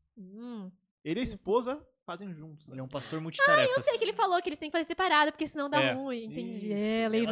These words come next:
Speaker 3: assiste o nosso canal, gente.
Speaker 1: Eu
Speaker 2: Nossa.
Speaker 1: assisto, gente.
Speaker 3: Que legal.
Speaker 1: Basicamente isso que eu faço profissionalmente, né? Aí tem os projetos que eu ajudo, com o Band-Aid também, o Renan, né? O Babalo, que trabalha com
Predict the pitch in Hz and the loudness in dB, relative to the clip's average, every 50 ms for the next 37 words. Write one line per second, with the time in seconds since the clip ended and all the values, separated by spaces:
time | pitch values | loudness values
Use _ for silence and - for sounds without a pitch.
0 | 214 208 202 175 180 180 180 185 165 151 151 - - 139 127 127 127 120 147 277 | -2 -2 -4 -6 -8 -10 -10 -10 -12 -12 -14 -14 -12 -12 -10 -10 -10 -8 -2 0
1 | 320 311 302 302 - - 349 285 262 269 - - 247 247 240 233 262 269 254 233 | 2 2 2 2 2 0 -2 -2 -2 -2 -4 -4 -4 -4 -4 -2 0 0 0 0
2 | 226 226 233 226 - - - - - 131 117 113 107 - - 104 98 95 - - | -2 -4 -8 -10 -12 -16 -14 -12 -12 -10 -10 -10 -10 -12 -14 -16 -18 -20 -20 -20
3 | 110 _ _ _ _ _ _ _ _ _ _ _ _ _ _ - 311 311 - 453 | -20 _ _ _ _ _ _ _ _ _ _ _ _ _ _ -6 -6 -6 -4 -4
4 | 403 415 415 - 392 381 370 - 403 392 - 370 349 339 - 349 330 - - 359 | -4 -4 -4 -2 -2 -2 0 0 0 2 4 2 2 2 0 -6 -8 -6 -8 -4
5 | 339 359 381 392 359 302 285 294 294 285 - 277 247 233 226 220 220 233 277 - | -2 -2 0 0 0 -2 -2 -4 -8 -8 -8 -8 -6 -6 -6 -6 -6 -8 -10 -14
6 | _ _ _ _ _ _ _ - 311 - - 320 - 427 440 370 370 320 339 - | _ _ _ _ _ _ _ -4 -4 -4 -4 -2 0 0 2 4 4 2 2 2
7 | - 359 359 320 294 320 302 247 240 - 247 233 233 226 226 226 214 240 262 254 | 2 2 4 4 4 2 0 0 -2 -6 -8 -6 -6 -6 -6 -4 -2 -2 -2 0
8 | 240 226 240 226 226 - 262 240 233 226 226 226 220 208 196 214 202 220 240 254 | 0 -2 -2 -4 -6 -6 -6 -4 -4 -4 -6 -6 -6 -6 -6 -6 -6 -4 -4 -4
9 | 254 240 226 220 220 240 262 240 269 262 254 247 233 233 - - - 240 220 226 | -4 -2 -2 0 0 0 0 2 2 2 4 2 2 -2 -4 -8 -8 -6 -6 -4
10 | 220 226 220 - 240 220 214 208 208 202 196 202 | -6 -6 -8 -8 -8 -6 -6 -6 -6 -8 -10 -12